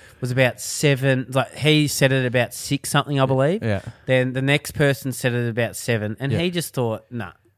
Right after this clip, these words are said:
Speaker 1: I'm not having any of that, and they're not gonna win again. I'm going to thirty-one minutes."
Speaker 2: Sam, I want this man. I want this man. I wanna talk to him. I wanna get inside the brain of David Rush.
Speaker 1: We
Speaker 2: It's,
Speaker 1: wanna know
Speaker 2: it's all well and good we're talking about him,
Speaker 1: Yeah.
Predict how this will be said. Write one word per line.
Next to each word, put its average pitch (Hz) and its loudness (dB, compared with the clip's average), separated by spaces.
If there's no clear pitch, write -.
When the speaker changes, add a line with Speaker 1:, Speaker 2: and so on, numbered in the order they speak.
Speaker 1:
I'm 135 2
not 127 0
having 110 0
any 101 -4
of 95 -6
that, 120 2
and 123 0
they're 120 4
not 123 2
gonna 117 0
win 110 -2
again. 117 0
I'm 120 0
going 120 2
to 117 0
thirty-one 101 -2
minutes." 92 -10
Speaker 2:
Sam, 151 2
I 151 2
want 170 2
this 170 -4
man. 107 0
I 117 0
want 135 -2
this 156 -8
man. 127 -2
I 120 -2
wanna 127 -2
talk 143 0
to - -6
him. 139 -4
I 135 -4
wanna 165 0
get 214 4
inside 247 4
the 214 2
brain 160 4
of 131 -4
David 123 2
Rush. 101 -4
Speaker 1:
We 175 6
Speaker 2:
It's, 208 8
Speaker 1:
wanna 269 6
know 254 6
Speaker 2:
it's 214 4
all 240 8
well 269 8
and 254 4
good 240 0
we're 202 2
talking 139 -4
about 139 2
him, 208 0
Speaker 1:
Yeah. 110 4